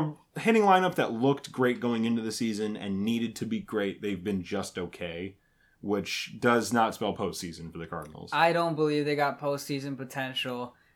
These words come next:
Speaker 2: I, I think that this team, even if it did make it in the postseason, first round
Speaker 1: Yeah.
Speaker 2: exit, easily
Speaker 1: Yeah.
Speaker 2: they wouldn't win
Speaker 1: They
Speaker 2: that
Speaker 1: lose
Speaker 2: game.
Speaker 1: in the wild card round to the,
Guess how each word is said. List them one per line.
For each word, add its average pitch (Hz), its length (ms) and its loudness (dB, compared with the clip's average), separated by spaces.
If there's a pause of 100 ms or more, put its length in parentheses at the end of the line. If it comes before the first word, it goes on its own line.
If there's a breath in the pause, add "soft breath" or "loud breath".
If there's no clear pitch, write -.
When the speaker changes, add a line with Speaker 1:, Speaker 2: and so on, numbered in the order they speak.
(140 soft breath)
Speaker 2:
I, 131 340 2
I 135 40 -2
think 156 340 -6
that 147 140 -2
this 151 160 -6
team, 147 460 -4
even 156 220 -4
if 156 120 -6
it 131 100 -4
did 135 160 -2
make 127 220 -2
it 131 80 -6
in 123 160 -2
the 120 80 -4
postseason, 120 720 -8
first 160 260 0
round 117 220 -4
Speaker 1:
Yeah. 110 60 -4
Speaker 2:
exit, 117 260 -8
easily 139 480 -2
Speaker 1:
Yeah. 120 160 4
Speaker 2:
they 98 40 0
wouldn't 135 220 -2
win 127 160 -4
Speaker 1:
They 160 140 6
Speaker 2:
that 151 100 2
Speaker 1:
lose 190 160 6
Speaker 2:
game. 196 60 4
Speaker 1:
in 180 60 6
the 135 60 8
wild 120 320 6
card 98 220 -2
round 92 340 -4
to 95 260 -2 (140)
the, 104 240 -6